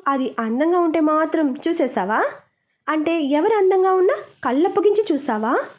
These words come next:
అడిగాను కోపంగా. "ఛీ, అలా ఎలా చూశారు?" అన్నాడు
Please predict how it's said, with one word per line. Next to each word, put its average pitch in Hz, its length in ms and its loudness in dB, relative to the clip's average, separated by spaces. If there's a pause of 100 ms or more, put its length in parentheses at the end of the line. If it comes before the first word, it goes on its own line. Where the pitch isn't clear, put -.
(300)
అడిగాను 285 380 0
కోపంగా. 294 720 0 (420)
"ఛీ, 427 240 2 (140)
అలా 233 160 2
ఎలా 339 280 4
చూశారు?" 339 420 0 (380)
అన్నాడు 254 320 -2